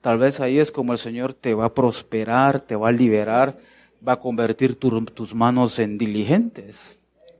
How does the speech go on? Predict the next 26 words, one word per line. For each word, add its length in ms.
El 120
problema 580
es 420
que 140
a 60
veces 500
Dios 320
está 240
enviando 320
el 80
pequeño 480
socorro 640
y 160
la 120
gente 800
quiere 300
un 100
gran 260
socorro, 680
¿verdad? 220
Pero 220
no 120
importa 560
si 180
es 160
pequeño, 640